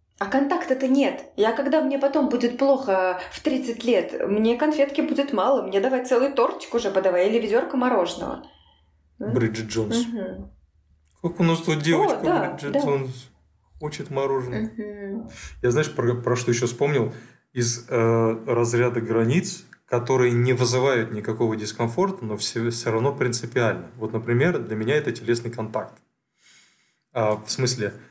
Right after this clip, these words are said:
Speaker 2: я люблю, если мы живём с любимой партнёршей, я люблю прям контакт, прикосновение,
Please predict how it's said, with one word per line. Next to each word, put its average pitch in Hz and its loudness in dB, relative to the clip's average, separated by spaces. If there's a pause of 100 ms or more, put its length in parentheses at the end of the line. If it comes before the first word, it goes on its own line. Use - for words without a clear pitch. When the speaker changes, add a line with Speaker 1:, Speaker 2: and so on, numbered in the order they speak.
(460)
Speaker 2:
я 127 0
люблю, 120 2
если 123 0
мы 110 2
живём 107 0
с - -6
любимой 107 -4
партнёршей, 123 0
я 117 2
люблю 123 0
прям 113 0
контакт, 120 -4
прикосновение, 110 0